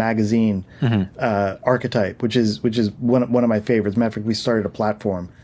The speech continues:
Speaker 1: called Magazine from the Future, where we essentially take teams and organizations into these possible worlds and do it in such a way that we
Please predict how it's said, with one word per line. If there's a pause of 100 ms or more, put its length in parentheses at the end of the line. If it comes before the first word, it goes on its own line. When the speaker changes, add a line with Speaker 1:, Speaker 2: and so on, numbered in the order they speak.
(260)
Speaker 1:
called
Magazine
from
the
Future,
where
we
essentially (280)
take
teams
and
organizations
into
these
possible
worlds (400)
and
do
it
in
such
a
way (300)
that (240)
we